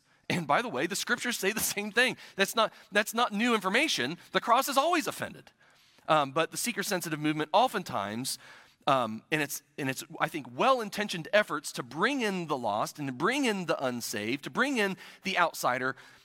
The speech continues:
was purging its churches of anything that might stand in the way of that. Now, I think at its core, this movement meant well. <laughs> All right, so I'm not up here to bash seeker-sensitive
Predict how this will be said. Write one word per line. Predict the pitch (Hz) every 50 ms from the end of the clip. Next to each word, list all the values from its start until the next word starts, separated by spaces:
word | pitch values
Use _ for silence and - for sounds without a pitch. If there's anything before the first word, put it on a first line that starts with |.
| _ _
was | - 160 160 147
purging | - - - - 233 277 302 247 269 247 220
its | 196 190 - -
churches | - 175 170 - 160 147
of | 151 -
anything | 208 226 233 208 208 190
that | 180 170
might | 160 160 160 -
stand | - - 156 143 131 123
in | 117
the | 117
way | 113 117 117 113 101 101 101 _ _ _ _ _ _ _ _ _ _ _ _ _
of | 113 87
that. | 104 98 87 - - _ - - _ _ _ _ _ _ _ _ _ _ _ _ _ _ _ _ _ _ _ - - -
Now, | 185 185 185
I | 214 233
think | - 240 226 208 -
at | 202 202 190
its | 175 - -
core, | - - - - 175 139 107 104 127 147 - _ _ _ _ _ _ _ _ _ _
this | 139 135 170 165 - 165
movement | 170 175 156 165 160 - -
meant | 143 151 151 147 - _
well. | 123 123 113 - - - - - - - - -
<laughs> | - - - - -
All | -
right, | 117 123 131
so | - - 135
I'm | 147 170
not | 185 190 190
up | 170 -
here | 165 165 165
to | 160 - 170
bash | 131 143 143 151 147 151 147 - - - - _ _ _ _ _ _ _ _ _ _ _ _ _
seeker-sensitive | - - 143 131 156 156 - - 147 135 - - 123 117 113 107 - - -